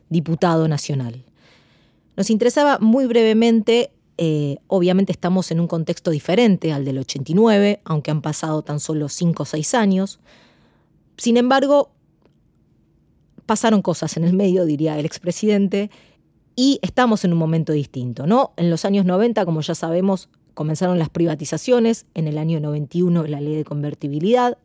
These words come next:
que pone el uno a uno, el peso igual al dólar, bajo, me parece, también podemos pensarlo una idea de reconciliación, ¿no?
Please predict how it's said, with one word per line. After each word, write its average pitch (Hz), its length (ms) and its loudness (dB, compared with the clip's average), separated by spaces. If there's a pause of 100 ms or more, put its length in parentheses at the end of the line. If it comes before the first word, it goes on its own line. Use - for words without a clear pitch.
(200)
que 123 120 -12
pone 147 360 -2
el 147 200 -2
uno 160 220 2
a 156 60 0
uno, 220 360 2
el 143 100 -2
peso 160 340 -4
igual 147 280 -2
al 151 180 -2
dólar, 226 360 2
bajo, 143 300 -6
me 147 120 -4
parece, 156 340 -6
también 160 420 -2
podemos 151 280 -6
pensarlo 156 580 -8
una 147 140 -4
idea 151 220 -2
de 147 60 -4
reconciliación, 147 840 -4
¿no? 233 220 -2